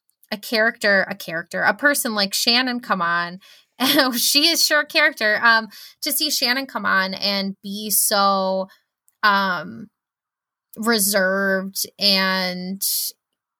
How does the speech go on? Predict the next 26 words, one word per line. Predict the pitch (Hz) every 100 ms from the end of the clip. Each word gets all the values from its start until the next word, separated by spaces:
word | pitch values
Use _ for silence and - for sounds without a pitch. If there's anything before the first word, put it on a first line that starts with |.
| _ _
you | - 233
know, | 208 185 190
not | 202 202 196 202
want | 208 202 196
to | - 196
express | 190 - - - _ 202 196 196 196 196 -
her | 202 185 180 185
sexuality | - 190 - - 196 240 247 233 233 226 220 214 208 202 - _ -
and | 202 190 190 -
not | 208 196 196
want | 196 196 196
to | 196
think | 196 190 190
about | 196 190 180 -
Alex | 180 185 190 -
being | 202 190 190
in | 190
the |
fantasy | 190 190 185 190 196
suite | 190 190
with | -
other | 190 180 190
people. | - 254 254 240 220 214 - - -
And | 320
I |
mean, | 349 359